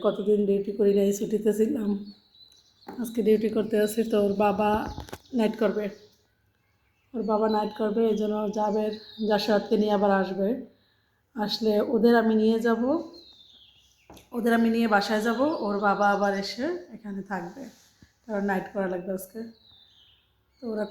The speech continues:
কখন আসে অপেক্ষায় আছি, যে আসে কখন। জাবের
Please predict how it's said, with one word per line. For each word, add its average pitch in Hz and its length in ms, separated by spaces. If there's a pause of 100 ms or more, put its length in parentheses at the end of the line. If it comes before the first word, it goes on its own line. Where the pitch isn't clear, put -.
কখন 226 240 (140)
আসে 220 220 (500)
অপেক্ষায় 208 460
আছি, 208 240 (500)
যে 214 80 (140)
আসে 208 160 (120)
কখন। 220 320 (3750)
জাবের 226 320